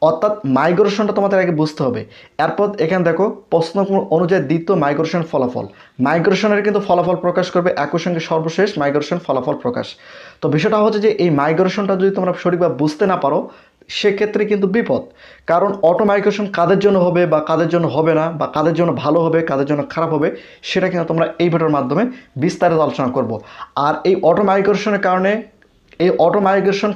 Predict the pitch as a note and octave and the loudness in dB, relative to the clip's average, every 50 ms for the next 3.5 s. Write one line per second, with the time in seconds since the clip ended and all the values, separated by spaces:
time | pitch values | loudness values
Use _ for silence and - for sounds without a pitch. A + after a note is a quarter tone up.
0 | - - E3 F3 G3+ G3 G3 G#3 G3+ F#3+ F#3+ G3 G3 F#3 F#3 F3+ E3+ F#3 F#3 F#3 | -2 0 0 2 2 2 2 2 0 0 0 0 0 0 0 0 0 0 0 2
1 | E3 D#3+ D#3 - E3 E3 E3+ F#3 - F#3+ F#3 F#3 - - D#3 D#3 - D3 D3+ F3 | 2 0 0 0 0 0 0 0 0 0 0 0 0 0 0 0 0 0 0 0
2 | E3+ D#3+ E3 D#3+ E3 E3+ D#3+ D#3 D#3+ D#3 D#3 - F3 D#3+ C#3+ E3+ - - - - | 0 0 0 0 -2 -4 -2 -2 -2 -2 -2 0 0 0 0 0 -2 -4 -8 -16
3 | - - C3+ C#3 C3+ - D#3 E3 F3+ F3+ | -10 -4 -4 -4 -2 0 0 0 0 0